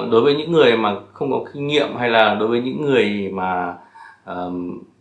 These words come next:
gặp những cái vấn đề về kinh phí thì cứ tạo website là tốn tiền. Cho nên là đây chỉ là cái kênh mà mình đưa ra về mặt tư duy cho các bạn thôi. Còn cái việc mà chúng ta,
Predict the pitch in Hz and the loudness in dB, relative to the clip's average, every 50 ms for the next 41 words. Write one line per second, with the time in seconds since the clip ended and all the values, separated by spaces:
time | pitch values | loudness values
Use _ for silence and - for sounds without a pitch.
0 | _ _ _ _ _ _ _ _ _ - - - _ _ - 127 117 117 113 104 | _ _ _ _ _ _ _ _ _ -20 -20 -20 _ _ -20 -18 -12 -6 -4 -4
1 | - - 107 107 104 117 110 120 120 135 139 135 123 113 107 101 98 92 98 95 | -4 -4 -6 -10 -8 -6 -4 -4 -2 0 4 4 6 6 4 4 0 -2 -2 -4
2 | 92 - - - 139 131 127 - 120 107 113 127 151 151 139 113 92 - - - | -6 -6 -8 -8 -8 -8 -4 -2 -2 -2 -2 -4 -6 -6 -6 -6 -8 -8 -12 -14
3 | - - - 156 - 113 127 147 147 - - 139 135 123 107 - 113 107 110 - | -10 -4 0 0 2 2 2 0 0 2 4 4 4 4 2 0 -4 -6 -2 2
4 | 160 139 107 - - - - _ _ _ _ _ _ - 120 123 127 123 117 113 | 2 4 4 2 0 -8 -16 _ _ _ _ _ _ -10 -6 -4 -2 0 2 4
5 | 107 101 101 98 98 95 92 92 92 - - _ _ _ _ _ _ _ _ - | 4 4 2 0 -2 -4 -6 -8 -12 -14 -20 _ _ _ _ _ _ _ _ 0
6 | 127 135 139 135 123 - 104 - 92 92 110 107 - 156 147 143 139 131 123 113 | 4 4 6 6 4 2 -2 -4 -2 -2 -2 2 4 4 4 4 4 0 0 0
7 | 107 101 98 98 101 101 101 95 92 95 95 92 98 98 98 - - - - - | 2 2 2 0 0 -2 -4 -4 -6 -10 -12 -14 -16 -18 -18 -20 -20 -20 -20 -10
8 | 135 131 135 131 127 135 127 120 - 101 98 98 98 - 127 123 120 131 131 117 | -4 0 0 0 2 2 0 0 0 -2 -4 -4 -4 -2 -4 -2 0 0 -2 -2
9 | 117 113 131 135 123 - - 127 127 127 120 - - - _ _ _ _ _ _ | -2 0 2 2 2 2 2 0 -2 -2 -2 -4 -10 -16 _ _ _ _ _ _
10 | - 110 107 107 104 101 101 98 95 95 - 123 110 - 139 120 - - 98 101 | -2 0 2 2 2 2 0 -2 -4 -6 -6 -6 -4 -2 0 -2 -2 -2 -4 -4
11 | 98 98 95 92 - - 101 95 - 131 127 123 120 120 117 117 117 117 | -2 -2 -2 -4 -6 -10 -12 -10 -6 -2 0 2 2 2 0 -2 -4 -6